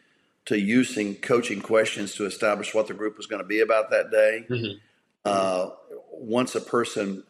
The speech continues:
Speaker 1: uh, said, "This is my pain," or, "I'm having a problem here,"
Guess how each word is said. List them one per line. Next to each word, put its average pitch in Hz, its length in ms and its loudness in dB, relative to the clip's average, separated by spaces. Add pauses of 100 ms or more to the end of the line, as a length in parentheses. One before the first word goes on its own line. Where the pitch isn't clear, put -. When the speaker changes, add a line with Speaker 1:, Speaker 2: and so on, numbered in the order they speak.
Speaker 1:
uh, 95 340 0 (100)
said, 101 400 2
"This 110 200 -4
is 101 140 -8
my 92 160 -4
pain," 104 600 -2 (460)
or, 98 80 0
"I'm 101 100 0
having 110 200 0
a 95 60 -6
problem 113 420 2
here," 95 400 -2